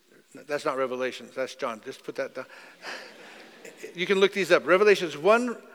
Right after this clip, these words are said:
verse six, and Revelations five, verse ten, it tells us that he has made us to be priests. He's made us to be kings, priests and kings.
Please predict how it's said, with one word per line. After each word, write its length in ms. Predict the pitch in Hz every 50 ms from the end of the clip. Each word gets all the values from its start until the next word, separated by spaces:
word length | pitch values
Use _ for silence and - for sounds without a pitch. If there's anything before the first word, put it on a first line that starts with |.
| - - _
verse 180 | 175 170 156 -
six, 260 | - 262 285 - -
and 80 | 175
Revelations 460 | 170 185 175 180 185 175 - 160 143 -
five, 240 | 202 190 190 185
verse 180 | 160 175 160 -
ten, 240 | - - 214 190 - - - - - -
it 100 | 160 -
tells 260 | - 214 220 202 160
us 140 | 170 160 -
that 160 | 185 180 - - - - - -
he 100 | - 196
has 140 | 170 -
made 220 | 156 190 208 214 196
us 120 | 180 160 -
to 100 | - 139
be 140 | 143 143
priests. 720 | 139 - _ - - 233 165 151 - - - _ - - - _ - - - - - _
He's 160 | - 165 135 156
made 180 | 185 185 180
us 80 | 165 -
to 80 | - 151
be 140 | 156 160 156
kings, 800 | - - - - - 214 185 139 110 - - - - - - - _ _ _ _ _ _ _ _ _ _ _
priests 300 | - 220 214 196 - -
and 100 | 175 156
kings. 540 | - - 170 143 113 - - - - - -